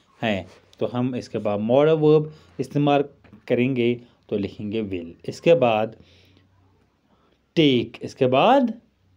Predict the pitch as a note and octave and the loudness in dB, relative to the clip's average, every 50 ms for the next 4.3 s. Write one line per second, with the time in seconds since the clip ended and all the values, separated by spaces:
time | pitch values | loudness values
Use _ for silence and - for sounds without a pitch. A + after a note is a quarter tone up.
0 | _ - A#2 A#2 A#2+ B2+ C3 B2+ A#2+ B2 C#3+ C#3+ C3 A#2 A2+ A#2 A2+ A2+ - D3+ | _ -4 0 2 2 4 2 2 2 4 4 4 4 4 0 -2 -4 -2 0 2
1 | D3+ D#3 E3 G3 A#3+ D4+ E4+ - - - - - - - _ _ _ _ _ - | 4 4 4 6 4 4 4 0 -4 -14 -20 -20 -20 -20 _ _ _ _ _ -12
2 | A2+ G#2 G2+ G2+ G#2 G#2 G#2+ G#2 G#2+ G2+ G2 F#2+ F#2 F#2 F2+ - _ - A2+ G#2+ | -8 -6 -4 -4 -2 -2 -2 -2 -4 -4 -4 -6 -6 -8 -10 -14 _ -8 -4 -2
3 | G#2+ A2 A2+ A2 A2+ A2+ A2+ A2+ A2 A2 - - A#2+ B2 B2+ B2 A#2+ A#2+ A#2+ A#2+ | 0 0 0 0 0 0 0 -2 -4 -4 -2 2 4 4 4 4 2 0 -2 2
4 | D3 G3+ C4+ D#4+ D#4+ | 4 6 6 6 4